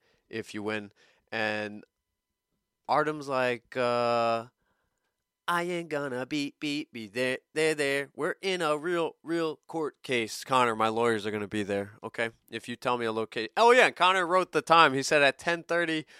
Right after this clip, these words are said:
uh, P M. Okay, weird time, but, uh, that would be excellent <laughs> if, if Artem showed up with his, uh, with his lawyers.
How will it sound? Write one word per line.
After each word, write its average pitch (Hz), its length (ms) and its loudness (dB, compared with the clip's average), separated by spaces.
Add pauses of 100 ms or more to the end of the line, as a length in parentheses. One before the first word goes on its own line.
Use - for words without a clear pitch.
(220)
uh, 135 160 0
P 165 280 -2
M. 104 220 0 (520)
Okay, 147 320 2 (140)
weird 147 400 2
time, 160 500 4
but, 120 240 2
uh, 110 440 2
that 123 140 2
would 131 200 -2
be 123 340 -10
excellent 127 500 -4
<laughs> 180 40 -14
if, - 180 -20 (160)
if 117 280 -6
Artem 123 260 4
showed 123 240 0
up 117 160 2
with 117 220 -6
his, 110 280 -10
uh, 104 280 -8 (180)
with - 120 -20
his 110 140 -12
lawyers. 107 540 -4